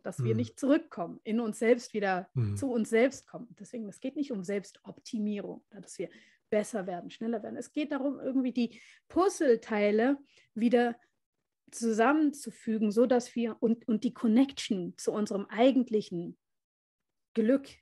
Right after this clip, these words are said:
Speaker 1: ja, zu unserem eigentlichen Sein wiederherzustellen. Durch unsere Aktion. Und darin,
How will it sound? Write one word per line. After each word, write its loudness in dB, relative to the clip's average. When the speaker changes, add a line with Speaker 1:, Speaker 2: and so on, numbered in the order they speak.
Speaker 1:
ja, -10
zu -18
unserem -8
eigentlichen 0
Sein -2
wiederherzustellen. -10
Durch 8
unsere 4
Aktion. -4
Und -2
darin, 8